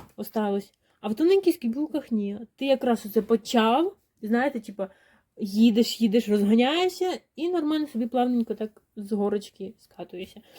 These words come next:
А не розганяєшся, їдеш, і потім, блядь, десять кілометрів ти отак по,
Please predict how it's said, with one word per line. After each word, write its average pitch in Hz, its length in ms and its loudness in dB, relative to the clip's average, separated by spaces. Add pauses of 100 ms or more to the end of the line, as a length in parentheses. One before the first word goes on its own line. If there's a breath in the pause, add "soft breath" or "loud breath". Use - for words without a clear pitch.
(300 loud breath)
А 214 120 2
не 233 420 6
розганяєшся, 277 720 0
їдеш, 262 420 0
і 208 140 -4
потім, 247 300 -2
блядь, 226 400 0
десять 226 300 2
кілометрів 262 520 -2
ти 214 120 -6
отак 202 280 -6
по, 196 440 -2